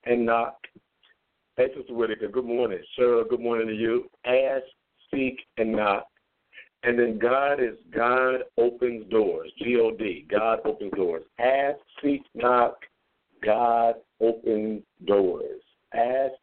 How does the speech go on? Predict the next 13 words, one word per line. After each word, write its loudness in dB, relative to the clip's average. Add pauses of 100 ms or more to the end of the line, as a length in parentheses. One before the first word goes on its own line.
(160)
seek, -10
knock, -2 (540)
God 4
opens -4
doors. 0 (100)
And, 0
uh, 2
as 0
you -10
may -4
have 0
guessed, -2
Matthew -6